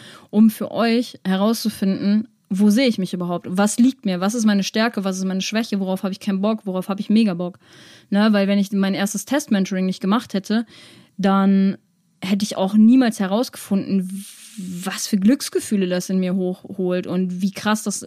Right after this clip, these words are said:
meine Passion ist und ich da auch meine Stärken einfach zum Ausdruck bringen kann. Ne? Und ich sage immer, jedes kleine, also bei mir ist es sowieso immer so, jedes kleine Zahnrad fügt sich irgendwann und genauso ist es in deiner beruflichen Karriere halt auch. Aber wichtig ist halt auch,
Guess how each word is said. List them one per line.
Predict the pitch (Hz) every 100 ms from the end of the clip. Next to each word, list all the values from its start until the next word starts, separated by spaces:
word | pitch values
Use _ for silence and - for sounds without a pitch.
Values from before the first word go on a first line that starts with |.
| -
meine | 196 196 196
Passion | 226 285 233
ist | 196
und | 190
ich | 196
da | 190
auch | 185
meine | 202 196
Stärken | - 240 269
einfach | 196 180 -
zum | 196
Ausdruck | 180 190 - 185
bringen | 180 180
kann. | - 175 214 - - - - -
Ne? | 196 208 233
Und | 196
ich | 185
sage | 220 226 208
immer, | 190
jedes | 180 190 208 240 233 - - -
kleine, | 214 208 196 185 185 190
also | - 185
bei | 185 202
mir | 240
ist | 240
es | -
sowieso | 196 196 220
immer | 196
so, | 190 185
jedes | 196 208
kleine | - 202 190
Zahnrad | - 190 196 185
fügt | - - 254 -
sich | 196 190
irgendwann | 180 175 180 220 - - - 208
und |
genauso | 196 190 202 202
ist | 190
es |
in | 196
deiner | 190 185
beruflichen | 185 190 214 208 - 185
Karriere | 196 185 180
halt | 180
auch. | - 196 190
Aber | 180 180 -
wichtig | 196 233 220 -
ist | -
halt | 190
auch, | - 202 214